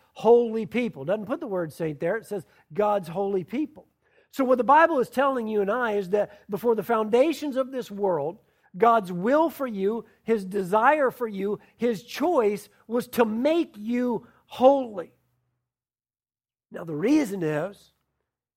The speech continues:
is because he is holy, and he wants to have a relationship with you. The problem is that we're utterly sinful, and a completely holy God cannot have any fellowship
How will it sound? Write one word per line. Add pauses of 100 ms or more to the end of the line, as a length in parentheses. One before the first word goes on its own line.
(100)
is
because
he
is
holy, (680)
and
he
wants
to
have
a
relationship
with
you. (800)
The
problem
is
that
we're
utterly
sinful, (480)
and
a
completely
holy
God (340)
cannot
have
any
fellowship